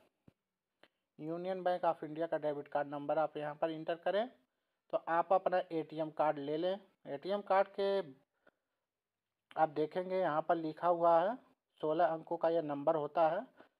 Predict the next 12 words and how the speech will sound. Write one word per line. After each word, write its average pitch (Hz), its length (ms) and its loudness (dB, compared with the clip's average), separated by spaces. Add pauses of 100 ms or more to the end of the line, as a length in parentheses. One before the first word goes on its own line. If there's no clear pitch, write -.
(140)
जैसे 139 300 -6
आप 165 200 -4
यहाँ 156 180 -4
पर 147 140 -4
देख 147 240 -8
सकते 160 320 -4
हैं 196 220 -6 (560)
लिखा 143 240 -6
हुआ 160 200 2
है 160 120 0
एटीएम 160 340 -6
पे। 214 200 -6